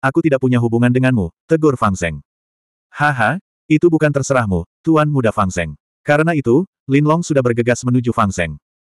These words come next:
Dia sangat cepat sehingga sebelum Fang Zheng sempat bereaksi, dia sudah sampai di depan Fang Zheng. Lalu, dia membelah wajah Fang Zheng dengan telapak tangannya. Dalam kepanikannya,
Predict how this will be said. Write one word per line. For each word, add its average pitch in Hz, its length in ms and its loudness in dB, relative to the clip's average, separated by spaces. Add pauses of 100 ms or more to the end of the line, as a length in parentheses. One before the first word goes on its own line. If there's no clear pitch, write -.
(260)
Dia 151 200 2
sangat 156 280 -2
cepat 143 240 0
sehingga 127 240 0
sebelum 117 320 -2
Fang 117 160 0
Zheng 131 160 -2
sempat 123 320 -4
bereaksi, 127 480 -2 (160)
dia 131 160 0
sudah 127 240 0
sampai 117 320 -2
di 123 80 -2
depan 123 240 -2
Fang 95 240 -4
Zheng. 80 240 -6 (560)
Lalu, 147 400 4 (160)
dia 147 240 0
membelah 135 240 2
wajah 120 320 2
Fang 127 200 0
Zheng 120 280 -2
dengan 123 160 0
telapak 120 360 0
tangannya. 95 440 -4 (560)
Dalam 147 320 2
kepanikannya, 131 640 0